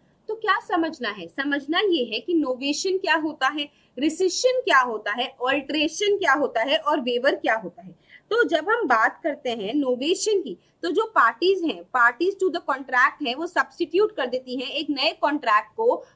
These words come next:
for the old one। Novation में old contract जो है वो discharge हो जाता है और consequently आपको old contract को perform नहीं करना होता है।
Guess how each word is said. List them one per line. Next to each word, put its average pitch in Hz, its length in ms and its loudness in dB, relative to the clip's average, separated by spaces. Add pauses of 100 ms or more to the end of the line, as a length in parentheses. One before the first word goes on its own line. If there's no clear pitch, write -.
(140)
for 302 140 6
the 302 220 0
old 349 300 4
one। 226 140 -2 (280)
Novation 330 640 2
में 240 240 2
old 370 360 0
contract 302 580 2
जो 302 80 -4
है 254 120 0
वो 311 120 -2
discharge 285 540 2
हो 269 80 -4
जाता 220 220 -2
है 262 120 -2
और 269 280 -2
consequently 302 720 -2
आपको 277 420 2 (380)
old 349 300 6
contract 302 460 2
को 330 120 0
perform 294 580 0
नहीं 320 320 4
करना 233 240 -4
होता 196 260 -8
है। 185 140 -12